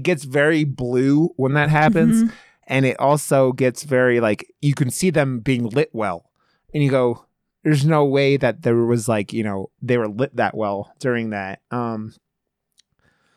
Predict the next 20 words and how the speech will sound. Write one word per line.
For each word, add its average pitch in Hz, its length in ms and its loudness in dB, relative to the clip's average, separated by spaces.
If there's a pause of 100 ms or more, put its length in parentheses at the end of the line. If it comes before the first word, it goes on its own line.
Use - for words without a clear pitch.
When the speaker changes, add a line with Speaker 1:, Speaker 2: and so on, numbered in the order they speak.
(340)
Speaker 1:
this 208 300 0
is, 330 180 -6
I 220 100 4
don't 285 200 0
know, 311 140 2
even 240 180 2
know 202 160 4
who 196 160 2
said 131 300 0
it. 165 240 0 (140)
I 135 100 0
think 160 380 -4
this 180 220 -2
might 143 200 2
have 151 80 0
been 139 160 0
the 127 80 -4
cop 113 540 -4
or 127 100 -2
someone, 143 540 -4